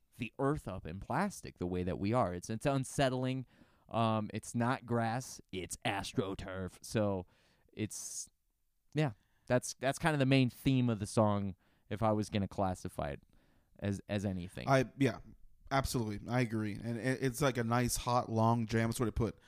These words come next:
Speaker 2: Nice, hot, long jam. Not, like, overly
Speaker 1: Ooh.
Speaker 2: long for Gizzard, but, like, just a good, hot, hot jam. And totally, it, it's, it's completely up their alley of what they talk about. It's, it's their whole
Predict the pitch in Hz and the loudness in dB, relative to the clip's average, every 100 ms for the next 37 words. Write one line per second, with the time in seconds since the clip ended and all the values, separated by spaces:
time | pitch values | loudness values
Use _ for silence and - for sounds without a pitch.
0 | - - - 143 151 - 151 131 127 123 | -20 -20 -2 2 4 6 6 6 4 4
1 | 113 117 117 143 277 151 120 339 339 214 | 2 0 0 0 2 2 8 10 10 8
2 | 107 107 - 98 107 104 101 104 92 101 | 2 -4 -6 -6 -4 -4 -8 -8 -8 -8
3 | 98 - - - - - 202 151 185 143 | -8 -12 -20 -20 -20 -8 -6 2 2 4
4 | 160 151 127 160 139 135 143 151 143 117 | 2 2 -4 -6 -2 2 2 2 0 -2
5 | - - - - 117 101 98 - 123 127 | -4 -16 -12 -2 -2 -2 -6 -2 0 0
6 | 120 - - _ _ _ _ _ _ _ | -2 -10 -14 _ _ _ _ _ _ _
7 | - - 165 139 151 143 131 120 123 113 | -8 -2 0 2 4 6 4 4 4 6
8 | 113 113 110 107 110 107 - 110 110 113 | 4 4 2 0 0 0 2 2 2 4
9 | 110 110 127 120 127 - 147 127 131 131 | 4 4 0 -2 -6 0 2 4 6 6
10 | 120 92 | 4 0